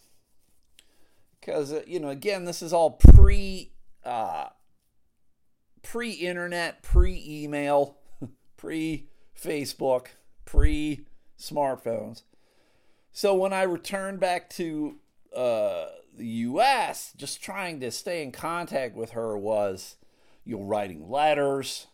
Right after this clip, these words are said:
What, what am I, fucking in the Civil War? <laughs> I'm writing her letters and calling her. And she actually, she did come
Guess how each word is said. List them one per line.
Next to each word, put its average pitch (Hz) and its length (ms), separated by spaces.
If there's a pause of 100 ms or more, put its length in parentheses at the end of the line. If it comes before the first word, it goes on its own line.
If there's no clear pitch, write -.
(480)
What, 123 280
what 135 200
am 101 160
I, 85 160
fucking 127 520
in 117 120
the 104 80
Civil 127 540
War? 156 500 (240)
<laughs> - 540
I'm 120 160
writing 127 380
her 120 160
letters 113 760 (460)
and 113 160
calling 131 600
her. 131 360 (1600)
And 156 160
she 277 240
actually, 311 400
she 233 360
did 175 440
come 170 360